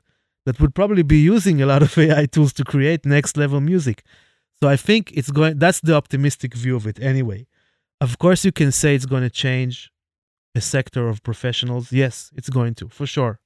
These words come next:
I think you'll have to be a fool to say it won't. And if you look on history, it's exactly what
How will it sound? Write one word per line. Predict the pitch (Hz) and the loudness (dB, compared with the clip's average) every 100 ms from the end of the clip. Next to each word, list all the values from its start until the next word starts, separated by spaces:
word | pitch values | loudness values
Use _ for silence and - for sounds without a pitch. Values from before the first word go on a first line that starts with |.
| _ _ _ _ _ _ - | _ _ _ _ _ _ -8
I | |
think | 123 151 135 | -2 -2 0
you'll | 139 139 | -2 0
have | 131 | -2
to | 135 | -4
be | 127 | -2
a | 123 | -4
fool | - 135 | -2 -4
to | 120 | -4
say | 117 131 120 | -6 -4 -4
it | - | -4
won't. | 123 117 110 _ _ _ _ _ _ - | -6 -4 -8 _ _ _ _ _ _ -6
And | 127 | -4
if | 123 | -2
you | 131 | 0
look | 135 139 | 0 -2
on | 131 | -2
history, | 139 - 131 | -4 -2 -2
it's | 117 - | -2 -6
exactly | 113 120 123 127 117 123 _ - | -8 -6 -6 -8 -10 -12 _ -6
what | 123 | -6